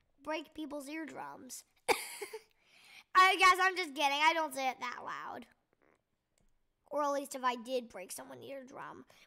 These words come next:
when I said it really loud. Or if I did. I'm sorry if I only did. If I did, but n-, not much people have seen my channel, like, over thirteen, like, sixteen subscriber.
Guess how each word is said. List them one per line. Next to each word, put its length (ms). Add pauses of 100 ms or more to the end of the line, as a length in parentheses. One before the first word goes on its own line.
when 120
I 100
said 200
it 140
really 220
loud. 460
Or 160
if 80
I 120
did. 480 (680)
I'm 100
sorry 460 (360)
if 100
I 260
only 220
did. 220 (440)
If 120
I 120
did, 400
but 200
n-, 160 (120)
not 280
much 200
people 280
have 100
seen 400
my 140
channel, 480
like, 260
over 280
thirteen, 760 (400)
like, 160
sixteen 720
subscriber. 640